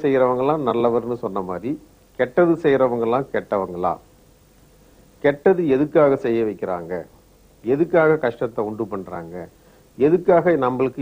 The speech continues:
இவங்க கஷ்டம் கொடுக்கணும்? இப்ப நம்ம வந்து ரெண்டு விதமான உறவு முறைகள் இருக்கு உலகத்துல. ஒண்ணு வந்து தற்காலிக உறவு முறை. இன்னைக்கு காலையில பாக்குறவங்கள பதினஞ்சு நிமிஷம் பேச போறேன், நான் உங்ககிட்ட எதுக்கு உங்களை கஷ்டப்படுத்தணும்? இருக்கிறதுலே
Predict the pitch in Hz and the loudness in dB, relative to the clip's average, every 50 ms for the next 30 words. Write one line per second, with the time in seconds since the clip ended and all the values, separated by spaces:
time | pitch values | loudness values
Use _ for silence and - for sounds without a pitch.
0 | 131 110 117 117 120 120 - 107 104 - - 113 110 104 95 85 - 90 90 87 | -6 -4 -4 -4 -4 -4 -6 -6 -6 -6 -8 -8 -6 -6 -8 -10 -12 -12 -14 -14
1 | 80 - _ _ _ _ _ _ _ _ _ _ _ _ _ - 143 127 - 139 | -14 -16 _ _ _ _ _ _ _ _ _ _ _ _ _ -16 -10 -4 -2 -2
2 | 160 156 143 131 127 120 127 135 151 165 160 143 143 156 151 110 113 123 151 165 | 0 0 0 0 0 0 0 -2 -2 0 0 0 0 0 0 0 0 0 0 2
3 | 175 175 160 165 147 151 143 135 131 127 127 117 110 107 117 120 135 139 143 131 | 2 2 4 4 2 2 2 2 2 2 2 0 0 0 2 2 2 2 0 0
4 | 127 113 110 110 - 104 92 98 90 98 95 95 95 95 95 - - 85 82 - | 0 0 -2 -2 -6 -12 -12 -12 -12 -10 -8 -8 -6 -8 -8 -10 -12 -18 -18 -20
5 | _ _ _ _ _ _ _ _ _ _ _ _ _ _ _ _ - - 113 131 | _ _ _ _ _ _ _ _ _ _ _ _ _ _ _ _ -6 -2 -2 0
6 | 139 151 156 143 139 143 147 165 156 135 117 123 135 147 - - - _ _ _ | 2 4 4 4 2 2 0 0 2 2 2 0 -2 -4 -6 -10 -18 _ _ _
7 | _ - 127 123 - - - 160 156 151 147 139 139 143 123 113 110 107 104 101 | _ 0 0 0 0 0 2 2 2 2 0 0 0 -2 0 0 -2 -2 -4 -6
8 | 95 92 90 - - - 120 117 107 - - 113 113 117 117 120 131 147 147 135 | -8 -10 -10 -12 -14 -12 -10 -10 -10 -8 -6 -4 -2 -2 -2 -2 -2 -2 -4 -2
9 | 113 - 113 113 113 - 120 113 107 101 95 92 92 92 104 123 143 - _ _ | -2 0 0 0 0 -2 -4 -4 -4 -4 -6 -6 -6 -6 -6 -6 -8 -10 _ _
10 | _ _ _ _ _ _ - 127 123 127 127 120 117 113 120 123 135 - 156 143 | _ _ _ _ _ _ -4 -2 -2 0 -2 -2 -2 -4 -4 -4 -4 -2 -2 -2
11 | 117 120 117 117 117 120 98 92 98 90 85 85 - - _ _ _ _ _ _ | 2 2 0 0 0 -2 -4 -4 -4 -4 -6 -8 -12 -16 _ _ _ _ _ _
12 | _ - 151 143 147 147 147 147 147 165 170 170 185 160 147 147 156 151 156 143 | _ -4 -2 0 2 2 2 0 0 0 0 0 2 0 2 0 0 -2 -2 -2
13 | 131 131 123 123 120 117 - - 139 117 123 113 95 - 107 98 101 101 110 - | -2 -2 -2 -2 -4 -4 -2 -2 -2 -2 -2 -2 -4 -6 -6 -8 -8 -10 -12 -16
14 | _ _ _ _ _ _ _ _ _ - 139 135 147 156 151 170 151 135 139 | _ _ _ _ _ _ _ _ _ -10 -4 -4 -4 0 2 2 2 4 4